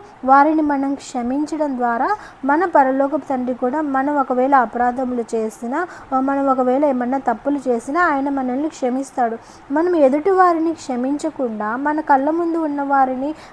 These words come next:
మ్, మనం క్షమించకపోతే ఆయన మనల్ని ఏ విధంగా క్షమిస్తాడు? కాబట్టి మనము ఎదుటివారిని, మన అపరాధులను మనము క్షమించాలి అని ఇక్కడ నేర్పిస్తున్నారు.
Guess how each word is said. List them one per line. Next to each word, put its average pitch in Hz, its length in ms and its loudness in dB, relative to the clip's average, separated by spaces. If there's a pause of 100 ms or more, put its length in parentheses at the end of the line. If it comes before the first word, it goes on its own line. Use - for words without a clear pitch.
మ్, 269 380 -2
మనం 277 180 0
క్షమించకపోతే 269 1080 -2 (300)
ఆయన 339 320 4
మనల్ని 320 400 2
ఏ 311 80 4
విధంగా 320 380 0
క్షమిస్తాడు? 269 880 -2 (240)
కాబట్టి 226 480 -2 (340)
మనము 285 480 0 (460)
ఎదుటివారిని, 277 880 2 (120)
మన 254 220 0
అపరాధులను 262 1040 2
మనము 233 380 -4
క్షమించాలి 233 920 -4
అని 226 120 -2
ఇక్కడ 233 240 -4
నేర్పిస్తున్నారు. 220 880 -6